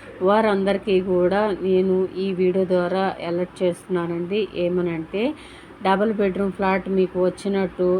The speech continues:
నకిలీ పత్రాలు సృష్టించి మీకైతే డబుల్ బెడ్‌రూమ్ ఫ్లాట్స్ పేపర్లు అయితే ఇస్తున్నారు. మీరైతే జాగ్రత్తగా ఉండండి. దానికి సంబంధించిన, ఆ, ఒక అప్‌డేట్ అయితే మీకు చూపిస్తాను.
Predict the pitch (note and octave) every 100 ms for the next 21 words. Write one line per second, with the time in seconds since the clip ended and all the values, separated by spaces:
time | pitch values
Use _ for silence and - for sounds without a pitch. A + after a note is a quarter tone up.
0 | F#3 - G3 G3 A#3 A3 A#3 G3+ - G3
1 | F#3+ F3+ G#3 F#3+ - G3 F3+ F#3+ F#3 F#3+
2 | F#3+ F#3+ F3+ - F#3+ F#3+ F#3 F#3 F#3 F3+
3 | F3+ F3 F#3 F3+ - F#3+ F3+ G3 F#3 F#3
4 | F3 F#3+ F3 - F#3 F#3 F3+ F#3 C4+ D#4
5 | - - - - G3+ G3 F#3 F3 G#3 F#3+
6 | F3+ F#3 F#3 F#3 F#3 F#3 F3+ F#3 F#3+ F3+
7 | F3+ G3 G3+ F3+ F#3 F#3+ F3+ G3 F#3 F#3
8 | - - - - F#3+ F#3 F3 F#3 F3 F3
9 | F#3+ F#3 F3+ F#3+ F#3 - F#3+ G3 F#3 G3+
10 | F3+ F#3+